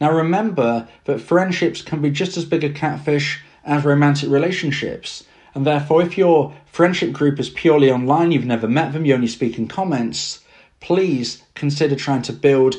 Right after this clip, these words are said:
a real-life friendship group where you know who you are talking to are real. Social media can be great for so many things. You can promote yourself,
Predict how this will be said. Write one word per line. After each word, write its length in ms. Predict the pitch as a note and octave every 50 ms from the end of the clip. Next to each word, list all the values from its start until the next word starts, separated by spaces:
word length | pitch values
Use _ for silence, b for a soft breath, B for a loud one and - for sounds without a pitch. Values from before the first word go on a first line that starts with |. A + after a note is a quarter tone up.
| B B B B
a 100 | - A#2
real-life 560 | A2+ A2+ C3 D3+ F3 F3+ F3 E3 D#3 C#3+ -
friendship 400 | - F#3 G#3 G3 - - - -
group 420 | - A#2 A2 G#2+ G#2+ A2 - - - b b b b b b
where 160 | - C3 C3+
you 320 | C#3 C#3+ C#3+ D#3+ F3 E3+ D3+
know 640 | C#3 C3+ C#3+ E3 F3 E3 D3+ D3+ D3+ D3+ C#3+ D3 - - -
who 80 | - D3+
you 200 | D3+ D#3 D3 C#3+
are 100 | C3+ C3+
talking 420 | - - C#3+ C#3 C3+ - C#3 B2+
to 320 | A#2+ - - C3+ C3 C3 -
are 240 | A#2+ A#2+ A#2+ A#2
real. 500 | A2 A2+ B2+ D3 D3 B2+ G#2 F2 D#2 D#2 - - _ _ b b b b b b
Social 440 | - - - F#3 F3+ F#3 F#3 - F3+
media 320 | F3 F3+ F3+ F3 E3+ E3+ -
can 180 | - F3 E3
be 60 | E3
great 280 | D#3 - E3+ E3+ D3 -
for 60 | -
so 180 | C#3+ - D#3+ D#3
many 220 | D#3 D#3 D#3 D3
things. 320 | D3 E3+ E3+ D#3+ C3 A2 A#2+
You 80 | C3
can 160 | B2+ - -
promote 340 | C3+ - - D3 D#3 D#3 D3
yourself, 640 | C3+ D3+ D3 C#3+ - - D#3+ D3+ D3 C#3 C3+ - -